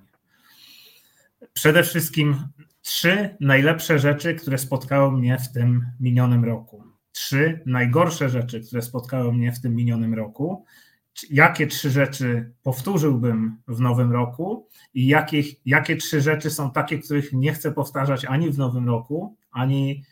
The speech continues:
w żadnym innym roku, tak? Czyli co mi nie służyło, co było niepotrzebne, co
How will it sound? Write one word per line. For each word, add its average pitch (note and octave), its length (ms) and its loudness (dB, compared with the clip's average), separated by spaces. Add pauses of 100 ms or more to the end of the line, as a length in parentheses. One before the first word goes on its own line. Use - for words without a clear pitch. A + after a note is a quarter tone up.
(240)
w A#2+ 80 -6
żadnym C#3+ 360 4
innym C3+ 260 2
roku, A#2+ 300 0
tak? B2+ 180 -6
Czyli C3 160 -2
co - 180 -2
mi D3+ 120 -2
nie C#3+ 120 2
służyło, C3+ 600 0
co C#3 160 -4
było B2+ 540 0
niepotrzebne, B2+ 960 0
co B2+ 580 -2